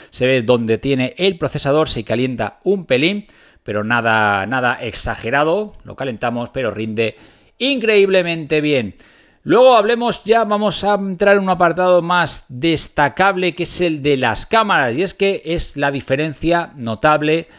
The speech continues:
la encontramos en las cámaras entre un móvil de gama media y un móvil de gama alta como este Mi once i. Como decíamos antes, el sensor principal de ciento ocho megapíxeles, ¿qué tal se comporta?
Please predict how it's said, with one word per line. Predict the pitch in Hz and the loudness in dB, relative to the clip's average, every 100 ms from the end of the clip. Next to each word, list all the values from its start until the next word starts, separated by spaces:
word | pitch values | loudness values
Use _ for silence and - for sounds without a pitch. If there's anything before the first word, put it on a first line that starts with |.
| - | -10
la | 127 | -8
encontramos | 143 120 120 127 131 123 127 | -6 -6 -4 0 0 0 -4
en | 117 | -6
las | 101 | -4
cámaras | 131 131 131 123 | -4 0 0 0
entre | 117 110 | -4 -4
un | 113 | -4
móvil | 113 107 104 | -4 -4 -4
de | 98 214 | 0 2
gama | 240 202 | 2 -2
media | 170 165 165 165 | -4 0 0 0
y | 123 | -4
un | 123 117 | -6 -4
móvil | 127 123 117 | -6 -6 -4
de | 117 | -6
gama | 113 143 127 | -2 0 0
alta | 120 123 131 135 | -6 -4 -4 -4
como | - 113 104 | -4 -4 -2
este | 123 - 156 147 - - - | -4 -2 -4 -4 -10 -20 -2
Mi | 170 226 - | 0 0 0
once | 185 226 196 190 196 - | 0 0 0 0 0 0
i. | 233 196 - - - - | 0 0 -2 -10 -20 -4
Como | - 208 | 2 4
decíamos | 220 185 247 190 | 4 4 2 2
antes, | 190 170 - | 2 2 2
el | 170 | 2
sensor | 160 180 - 240 | 2 2 4 2
principal | 190 160 170 160 143 123 | 2 0 0 2 2 0
de | 135 | -4
ciento | 139 208 254 233 175 175 - | -4 -6 -4 -4 -2 -2 -2
ocho | 220 - 180 | -4 -4 -6
megapíxeles, | 175 151 233 233 190 165 120 | -2 -2 -2 -4 0 2 2
¿qué | - 254 | -2 -6
tal | 208 160 | -4 -4
se | 160 | -4
comporta? | 143 123 160 254 254 170 98 - | -4 -2 2 2 4 0 0 -4